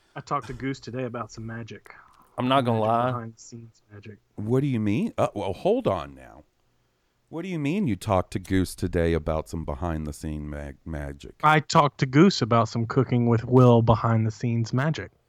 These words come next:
Speaker 3: Oh, that sounds interesting.
Speaker 2: Are we gonna
Speaker 1: Stay tuned.
Speaker 2: fancy up the bologna Big Mac?
Speaker 3: Uh-oh. <laughs>
Speaker 1: Ooh.
Speaker 2: V two?
Speaker 1: I didn't even think about that, but that would be a good one.
Speaker 2: Yeah.
Speaker 3: Have Goose be a special guest on there with you. Be like when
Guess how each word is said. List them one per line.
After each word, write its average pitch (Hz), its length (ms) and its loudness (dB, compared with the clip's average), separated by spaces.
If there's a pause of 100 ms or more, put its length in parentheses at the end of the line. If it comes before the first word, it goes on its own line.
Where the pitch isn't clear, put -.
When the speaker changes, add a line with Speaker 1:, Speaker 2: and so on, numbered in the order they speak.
(440)
Speaker 3:
Oh, 143 1120 2
that 87 280 0
sounds 254 340 0
interesting. 85 800 -6 (180)
Speaker 2:
Are 104 80 -12
we 110 120 -6
gonna 113 200 -2
Speaker 1:
Stay 131 140 0
tuned. - 60 -14 (280)
Speaker 2:
fancy 107 260 -6
up 127 260 -2 (220)
the 107 140 -10
bologna 107 520 -6
Big 107 240 -8
Mac? 202 340 -12 (120)
Speaker 3:
Uh-oh. 92 640 -2 (140)
<laughs> 185 540 2
Speaker 1:
Ooh. 151 320 4 (360)
Speaker 2:
V 123 240 -4
two? - 160 -2
Speaker 1:
I - 20 2
didn't - 120 2
even 139 120 0
think 175 180 -6
about 123 200 -8
that, 120 140 -10
but 135 80 -12
that 185 60 -6
would 170 100 -8
be 120 100 -12
a 107 40 -16
good 127 180 -10
one. 95 180 -18
Speaker 2:
Yeah. 277 840 2 (140)
Speaker 3:
Have 104 200 -2
Goose 104 240 0
be 101 140 -2
a 92 80 0
special 101 380 -2
guest 85 340 -4
on 98 160 -2
there 104 160 -2
with 107 220 -4
you. 120 100 0 (400)
Be 117 100 0
like 98 280 0
when 87 220 -2